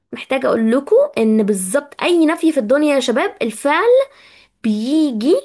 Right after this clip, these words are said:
مش أي نفي في الدنيا، بس لحد الحاجات اللي احنا خدناها لحد دلوقتي، النفي لما بيجي بيكون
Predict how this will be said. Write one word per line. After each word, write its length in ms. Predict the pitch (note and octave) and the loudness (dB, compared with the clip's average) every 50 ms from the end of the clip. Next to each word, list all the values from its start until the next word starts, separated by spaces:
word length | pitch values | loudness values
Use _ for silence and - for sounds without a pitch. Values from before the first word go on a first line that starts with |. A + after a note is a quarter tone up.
| - _ _ | -6 _ _
مش 160 | - C4 B3 - | -6 -6 -4 -2
أي 120 | D#4 E4 | -2 0
نفي 140 | F4 E4+ D#4+ | -2 -2 -2
في 80 | - | -4
الدنيا، 280 | - A3 A3 A#3+ A3+ G#3+ | -2 0 0 0 0 0
بس 280 | G3+ A3 G#3+ - - A#3 G#3+ - - | 0 -2 -4 -4 -6 -10 -10 -10 -6
لحد 300 | A3+ G#3+ G#3+ A3 - C4+ | -4 -2 -2 -2 -2 -4
الحاجات 280 | C#4 C#4 C#4 C4 C#4 C#4+ | -4 -4 -2 -2 -2 -2
اللي 80 | D4+ | -2
احنا 120 | D4 C#4+ C#4 | -4 -4 -4
خدناها 240 | - A#3+ A3+ B3 B3+ | -4 -2 0 0 -2
لحد 280 | B3 - C4+ B3 C#4 | -2 -2 -2 -2 0
دلوقتي، 420 | C4+ C4 A#3+ C4 - - - - C5+ D5 - - - - - - - - - _ A#3 | 0 2 0 0 -2 -2 -4 -4 -6 -6 -8 -14 -20 -20 -20 -20 -20 -20 -6 _ 0
النفي 520 | B3 B3 B3+ C#4+ D#4 D4+ - A#3+ A3+ A#3 | 2 4 2 2 0 -4 -6 -6 -4 -2
لما 280 | B3+ D#4 E4 D#4+ D4+ C4 | -2 0 0 0 0 -2
بيجي 500 | G#3+ A3 B3+ D4 E4+ F4+ F#4 F#4+ G#4+ G#4 | -2 -2 -2 0 2 2 2 2 2 2
بيكون 540 | D#4 B3 A#3+ - - C#4 C#4+ D#4+ F4 F#4 G4+ | 0 -2 -4 -4 -2 0 2 2 2 0 -2